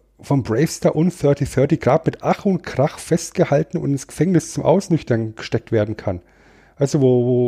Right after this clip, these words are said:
wo thirty thirty dann auch gleich am, am Rad dreht und, und, äh, äh, den bestrafen will und, und, äh, Bravestar sagt, der, der, der braucht keine Strafe, der, der Mann braucht Hilfe.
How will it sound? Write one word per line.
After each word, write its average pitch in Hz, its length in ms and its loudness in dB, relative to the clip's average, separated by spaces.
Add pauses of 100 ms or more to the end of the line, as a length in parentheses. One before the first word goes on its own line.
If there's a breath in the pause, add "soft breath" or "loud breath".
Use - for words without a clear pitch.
wo 107 40 -12
thirty 151 320 0
thirty 151 220 0
dann 131 100 2
auch 147 120 0
gleich - 200 0
am, 117 100 -4
am 107 140 -2
Rad 120 340 0
dreht 214 180 2
und, 135 120 -2
und, 131 200 -4
äh, 120 280 2 (1120 soft breath)
äh, 113 640 0 (300)
den 113 380 -2
bestrafen 165 720 -2
will 220 320 4
und, 147 240 -4
und, 139 320 -4
äh, 127 380 2
Bravestar 131 420 -4
sagt, - 260 -4
der, 120 80 2
der, 110 140 0
der 107 100 -2
braucht 120 240 -2
keine 107 140 -2
Strafe, 147 380 0
der, 113 100 4
der 113 300 -6
Mann 113 180 -2
braucht - 240 -2
Hilfe. 156 440 2